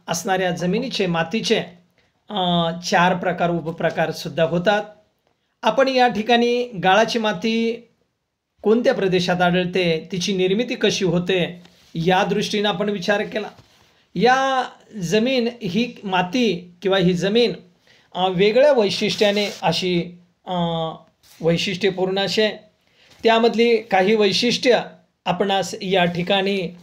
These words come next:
सांगता येतील. यामध्ये भारताच्या उत्तरेला पर्वत पायथ्याच्या भागात असलेल्या भांबर जमीन म्हणजे भरड पदार्थ आणि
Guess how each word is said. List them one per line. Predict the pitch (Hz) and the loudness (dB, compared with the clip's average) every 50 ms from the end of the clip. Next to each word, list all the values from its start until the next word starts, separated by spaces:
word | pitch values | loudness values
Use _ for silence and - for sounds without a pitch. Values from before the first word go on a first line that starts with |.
| - _ _ _ - | -20 _ _ _ -12
सांगता | - - 190 185 208 233 233 269 | -4 -4 -2 0 0 0 2 4
येतील. | 220 185 180 180 180 190 180 160 143 - - - _ _ _ _ _ _ _ | 4 4 2 2 0 -2 -2 -2 -2 -4 -12 -18 _ _ _ _ _ _ _
यामध्ये | 190 175 202 208 208 202 208 190 214 214 214 208 196 170 - - - _ _ _ _ _ _ | -2 0 2 2 2 2 2 2 4 4 4 2 0 -4 -6 -10 -18 _ _ _ _ _ _
भारताच्या | 185 180 190 202 190 220 202 - - 214 | 4 4 4 4 4 2 0 2 2 0
उत्तरेला | 190 175 180 - 208 208 208 202 190 180 156 147 - - _ _ _ _ _ _ _ _ _ _ _ | 0 0 0 0 2 2 2 4 4 2 2 0 -4 -12 _ _ _ _ _ _ _ _ _ _ _
पर्वत | 196 190 196 202 202 | 2 4 4 4 2
पायथ्याच्या | - - 214 190 180 175 180 214 196 - 208 202 | 2 2 2 2 2 4 2 0 2 2 2 2
भागात | 180 165 185 185 196 180 165 - - - - - | 2 2 2 4 4 2 2 0 -4 -14 -6 -4
असलेल्या | 175 175 - - 190 190 190 190 185 180 180 170 - - - _ _ _ _ _ | -4 -4 -2 0 0 2 2 4 2 2 2 0 -4 -10 -18 _ _ _ _ _
भांबर | 165 151 160 165 196 208 220 247 226 165 - - - - _ _ _ - | -6 -4 -2 0 0 2 4 4 4 2 0 -6 -14 -20 _ _ _ -12
जमीन | 151 165 202 202 202 185 165 139 - - - _ _ _ _ _ _ | -6 -4 -2 0 0 -2 -2 -4 -8 -14 -20 _ _ _ _ _ _
म्हणजे | - 196 202 175 220 | -6 -4 0 2 2
भरड | 196 170 185 185 196 220 208 175 | 2 2 2 2 2 2 2 2
पदार्थ | - 196 175 185 185 185 175 - 190 175 160 151 - - _ _ - | 2 2 4 6 4 4 2 2 0 0 0 0 -4 -12 _ _ -4
आणि | 175 185 185 | -2 -2 -2